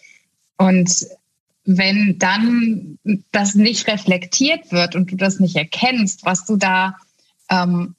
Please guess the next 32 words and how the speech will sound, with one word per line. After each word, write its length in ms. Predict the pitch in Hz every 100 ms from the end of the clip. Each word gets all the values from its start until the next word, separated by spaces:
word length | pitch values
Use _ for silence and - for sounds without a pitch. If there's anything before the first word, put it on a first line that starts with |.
| -
für 180 | -
eine 160 | 208 180
Wahrheit 440 | 190 214 202 196 202
lebst, 640 | 196 214 269 302 - - -
und 180 | 196 185
dann 160 | 196 185
kommt 380 | 240 262 285
jemand 580 | 214 208 208 214 240 254 - -
und, 400 | 196 196 202 196 -
ähm, 560 | 202 190 190 190 196 196 _ _ _ _ _ _ -
sagt 300 | 190 208 202
etwas 340 | 196 202 196
dagegen, 840 | 196 190 208 262 214 208 262 - -
dann 300 | 180 226 208
wird 200 | 208 220
dieser 260 | 202 202
Trigger 420 | 202 262 269 240
ausgelöst. 800 | 170 180 - 170 165 160 - - _ _ _ _ -
Und 320 | 185 180 180 - - _
ja, 420 | 185 214 208 165 -
es 160 | -
ist 120 | 175 190
natürlich 380 | 196 202 202
das 220 | 196 190 185
Einfachste 580 | 185 247 247 214 -
zu 140 | 196 208
sagen, 440 | 190 196 220 226
dass 180 | 196 196
die 140 | 180
anderen 540 | 165 170 190 226 226 240
Schuld 440 | - 240 247 254
haben. 360 | 247 247 262